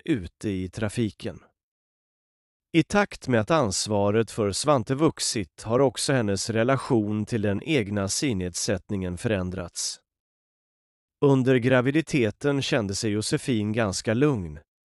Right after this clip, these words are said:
men inför att Svante skulle födas tänkte hon en del på hur omgivningen skulle bemöta henne som synskadad mamma.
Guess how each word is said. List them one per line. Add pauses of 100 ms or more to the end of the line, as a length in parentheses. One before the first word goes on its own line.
(240)
men
inför
att
Svante
skulle
födas
tänkte
hon
en
del
på
hur
omgivningen
skulle
bemöta
henne
som
synskadad
mamma.